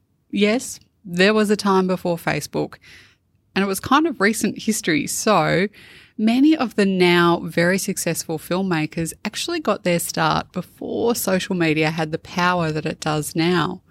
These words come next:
They might have worked in the old system of, you know, when you had to submit your films to film festivals and awards and now dated funding models. Heck, the way I now produce impact docs wasn't even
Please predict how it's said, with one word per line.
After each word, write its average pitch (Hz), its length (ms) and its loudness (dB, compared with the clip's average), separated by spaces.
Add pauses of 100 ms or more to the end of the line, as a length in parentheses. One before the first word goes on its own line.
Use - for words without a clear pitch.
(560)
They 214 180 6
might 247 220 6
have 185 140 -2
worked 175 440 2 (260)
in 170 380 4 (120)
the - 120 0 (140)
old 202 280 0
system 156 600 -2
of, 151 420 -2
you - 100 -2
know, 156 160 2
when 170 140 4
you 156 80 4
had 160 140 -2
to 170 80 -4
submit 165 440 -2
your 180 120 -6
films 165 480 0
to 170 80 -6
film 180 320 0
festivals 151 720 0 (400)
and 160 120 0
awards 165 800 2 (120)
and 160 440 0
now 190 400 4
dated 165 560 0
funding 196 480 0
models. 147 540 -4
Heck, - 320 -2
the 202 80 2
way 196 180 4
I 180 220 2
now 202 180 4
produce 160 480 0
impact 165 440 -2
docs 156 320 -2
wasn't 160 240 0
even 151 240 0